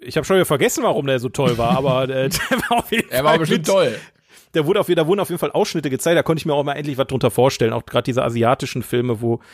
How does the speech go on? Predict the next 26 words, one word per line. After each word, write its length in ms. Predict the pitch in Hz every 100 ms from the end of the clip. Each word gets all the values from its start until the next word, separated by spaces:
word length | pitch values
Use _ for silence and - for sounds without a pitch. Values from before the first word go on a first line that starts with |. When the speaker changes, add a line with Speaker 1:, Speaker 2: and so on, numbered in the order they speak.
| - - _
Speaker 1:
äh, 60 | 113
Rashomon, 1300 | 110 110 107 107 110 113 - 135 120 113 117 113 110 - _ _ _
äh, 200 | 113 110
und 200 | 113 107
so 100 | 113
was, 160 | 113 113 -
ähm, 420 | 110 107 107 104 - - _ _ -
also 180 | 107 107
die 120 | 101
haben 240 | 143 190
scheinbar 300 | - 175 190
eine 80 | 170
Daseinsberechtigung 680 | 160 185 202 - 160 - 165
und 80 | 131
haben 180 | 151 170
was 120 | -
fürs 180 | 147 -
Kino 180 | 156
getan, 360 | 135 - 131 117
so 100 | 120
ist 120 | 139
es 140 | 110 127
nicht. 300 | 113 - -
Aber, 340 | 117 127 127
ähm, 320 | 123 123 -
ich, 160 | -